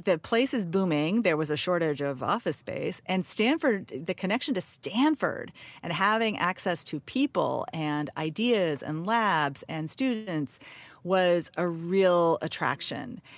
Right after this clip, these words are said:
And, you know, why does this research park become so successful? It's, it's really a reflection of the broader success washing over the region, and that the region is cultivating during this period. And so,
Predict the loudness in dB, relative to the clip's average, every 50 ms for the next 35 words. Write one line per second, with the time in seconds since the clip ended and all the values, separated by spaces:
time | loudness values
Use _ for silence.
0 | -20 -18 -8 -2 0 2 2 2 2 2 2 0 -2 0 0 0 0 0 -2 0
1 | 0 2 2 2 2 2 2 2 2 4 2 2 0 -2 -4 -2 0 0 0 0
2 | 0 -2 -2 -2 -2 -2 -2 -4 -4 -4 -4 -4 -4 -4 -4 -6 -8 -6 -4 -4
3 | -2 -2 -2 0 0 0 0 0 -2 -2 -4 -2 -2 -2 0 0 0 -2 0 2
4 | 2 4 4 4 4 2 2 0 0 0 -2 -4 -6 -8 -4 0 2 4 4 4
5 | 4 2 0 -2 0 -2 -2 0 0 -2 -2 0 0 -2 -2 -2 -4 -6 -2 0
6 | 2 2 2 2 2 0 0 -2 -4 -6 -6 -4 -2 0 0 0 -2 -6 -8 -8
7 | -8 -6 -2 0 0 0 0 -2 -4 -2 -2 -2 -2 -2 -2 -2 -4 -4 -4 -4
8 | -6 -4 -2 -2 -2 0 0 -2 -2 -2 -2 -2 -2 -2 -2 -2 -2 -4 -6 -4
9 | -4 -6 -6 -4 -4 -4 -4 -4 -4 -6 -4 -4 -4 -2 -2 -4 -4 -4 -4 -4
10 | -4 -4 -4 -4 -6 -8 -12 -20 -20 -20 _ _ -4 0 2 2 2 2 2 0
11 | -2 -2 -4 -6 -4 0 2 4 4 2 2 0 -4 -8 -8 -4 -2 0 0 2
12 | 2 2 2 2